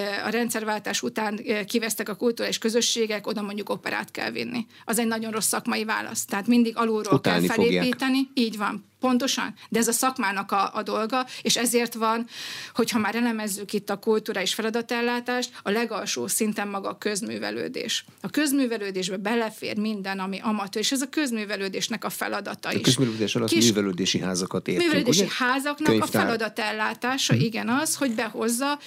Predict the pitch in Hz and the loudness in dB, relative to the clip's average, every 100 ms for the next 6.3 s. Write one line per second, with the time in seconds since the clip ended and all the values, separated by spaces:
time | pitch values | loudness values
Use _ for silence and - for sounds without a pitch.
0 | - 226 254 240 233 214 220 - 269 233 | -4 0 2 0 -2 -6 -4 -2 0 0
1 | 220 220 233 302 202 190 247 247 226 208 | -2 -4 -4 -4 -2 0 0 -2 -4 -4
2 | - 233 226 214 214 208 208 202 202 - | -4 -2 -2 0 -2 0 -2 0 -2 -4
3 | - 226 226 - 226 202 196 - - 208 | -2 0 2 0 -2 -2 -4 -4 -6 -6
4 | - - - - - - 156 226 220 247 | -10 -20 -12 -2 0 2 2 2 0 0
5 | 226 196 196 - 208 208 - - - - | -2 -4 -4 -2 -2 -2 -2 -2 -6 -8
6 | - 208 214 | -6 -6 -6